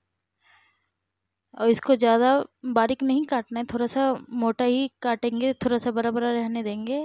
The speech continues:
और इसको हम अच्छे से फ्राई कर लेते हैं। तो देख सकते हैं हमारा गोभी यहाँ पे फ्राई हो चुका है फ्रेंड्स, तो हम गोभी को निकाल लेंगे।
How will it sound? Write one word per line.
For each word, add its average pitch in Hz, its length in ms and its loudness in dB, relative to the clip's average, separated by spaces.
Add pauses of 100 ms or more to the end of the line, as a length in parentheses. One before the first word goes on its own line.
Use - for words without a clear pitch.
और 233 220 -2
इसको 226 280 -2
हम 233 140 0
अच्छे 233 200 -2
से 320 200 -4 (480)
फ्राई 240 260 -2
कर 269 180 -4
लेते 254 300 -4
हैं। 247 240 -8 (2250)
तो 240 100 2
देख 247 200 4
सकते 254 260 -4
हैं 240 60 2
हमारा 247 240 0
गोभी 226 320 0
यहाँ 262 160 2
पे 285 140 0
फ्राई 269 300 2
हो 240 160 8
चुका 240 240 0
है 208 140 0
फ्रेंड्स, 247 420 -4
तो 247 120 2
हम 233 180 2
गोभी 226 260 6
को 254 140 2
निकाल 240 300 0
लेंगे। 247 340 -2